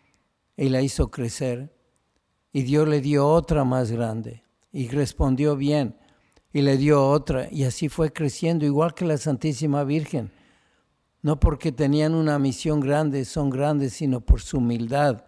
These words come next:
porque todo lo que recibían lo veían como un gran don y lo multiplicaban. Y todos estamos llamados a ser santos.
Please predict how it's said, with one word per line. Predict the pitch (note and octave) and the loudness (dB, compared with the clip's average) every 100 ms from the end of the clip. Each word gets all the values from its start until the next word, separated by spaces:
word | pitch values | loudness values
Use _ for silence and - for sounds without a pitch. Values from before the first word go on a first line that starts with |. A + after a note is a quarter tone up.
| _ _ _ _ _ _ - | _ _ _ _ _ _ 0
porque | - - | 0 0
todo | C#3 D#3+ E3 D#3+ | 0 2 4 2
lo | D3+ C#3 | 0 -2
que | C#3+ | -8
recibían | B2+ B2+ - B2 D3 C#3+ C3 - | -8 -8 -6 -4 -2 -2 -4 -8
lo | C3+ A#2+ | -8 -6
veían | B2 B2+ C#3+ C#3 | -4 -4 -4 -4
como | C#3+ C3 | -2 -2
un | D3+ | 0
gran | C3+ C#3+ C#3 | 0 -2 -2
don | B2+ C#3+ B2+ G#2 _ _ _ _ _ _ | 0 0 -2 -6 _ _ _ _ _ _
y | - | -2
lo | C3 C3 | 2 2
multiplicaban. | B2+ A#2 - A#2 - A2 B2+ A2+ A2 A#2 - _ _ _ | 2 -2 -4 -2 -2 -2 -4 -4 -6 -12 -16 _ _ _
Y | D3 C#3 | -4 0
todos | E3+ E3 D3+ | 2 2 2
estamos | E3+ B2+ - D#3 D#3 C3 | -2 -2 -2 0 0 -2
llamados | C#3 C3+ D3 E3 C#3+ D3 | -2 -2 -2 -2 -4 -8
a | B2+ | -12
ser | - B2+ | -10 -12
santos. | - C3+ A#2+ B2+ A2 | -10 -12 -12 -16 -20